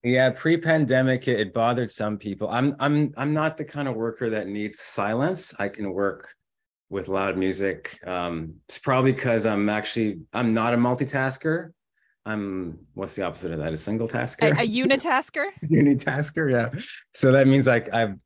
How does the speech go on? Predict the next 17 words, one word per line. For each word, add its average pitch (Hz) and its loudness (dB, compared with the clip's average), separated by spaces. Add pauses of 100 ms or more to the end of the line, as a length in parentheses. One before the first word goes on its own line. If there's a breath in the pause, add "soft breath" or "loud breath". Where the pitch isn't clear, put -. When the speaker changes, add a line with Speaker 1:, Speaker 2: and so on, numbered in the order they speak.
(100)
Speaker 1:
intense 101 -4
focus, 101 0
so 101 -2
I 98 2
can 101 -4
completely 110 -2
block 95 0
out 90 -2
things, 170 -4 (600 soft breath)
which 92 -8
doesn't 92 -2
always 85 -4
make 87 -6
me 82 -8
the 76 -8
best 76 -4
listener. 78 -4